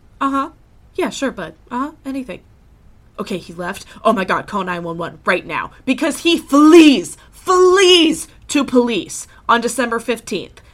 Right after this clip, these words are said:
And Joe is arrested and charged with her murder on the very same day.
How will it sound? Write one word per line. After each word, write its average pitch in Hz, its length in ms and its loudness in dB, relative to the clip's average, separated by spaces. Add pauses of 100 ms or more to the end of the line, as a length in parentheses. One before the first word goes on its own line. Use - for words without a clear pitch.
(420)
And 240 260 0
Joe 247 320 2
is 254 160 -6
arrested 220 600 -2
and 208 160 -10
charged 202 500 -2
with 196 220 -10
her 208 180 -2
murder 202 400 -2
on 202 160 -2
the 190 100 -4
very 180 680 -4
same 170 580 -10 (220)
day. - 380 -10